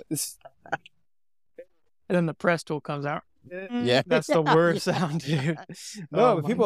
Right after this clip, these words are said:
Speaker 2: God.
Speaker 1: love
Speaker 3: Yeah.
Speaker 1: that. I don't know what it is about that high-speed press tool. Uh, basically, what I'm getting at is that there's so many different people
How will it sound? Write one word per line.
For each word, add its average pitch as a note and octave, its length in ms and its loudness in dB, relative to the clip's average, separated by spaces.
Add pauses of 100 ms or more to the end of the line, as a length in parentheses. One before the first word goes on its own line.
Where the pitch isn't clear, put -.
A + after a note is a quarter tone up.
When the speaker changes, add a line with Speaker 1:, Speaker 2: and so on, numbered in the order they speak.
Speaker 2:
God. - 20 0
Speaker 1:
love F3 220 6
Speaker 3:
Yeah. F3 140 6
Speaker 1:
that. D3+ 120 -6
I C#3+ 80 4
don't F3+ 160 0
know E3 140 0
what E3 140 -2
it D#3 120 0
is E3 160 -4
about C3 220 -2
that A2+ 160 -4
high-speed D3+ 880 -8
press D3 360 -6
tool. G2+ 380 -8 (300)
Uh, D#3 60 -2
basically, F#3 320 2
what D3 120 2
I'm C3 120 0
getting C3 260 0
at A2+ 160 -2
is G#2+ 140 -8
that A2 240 -2
there's C3 160 -10
so D3 280 -6
many C#3+ 260 -6
different A#2 420 -8
people A2+ 360 -6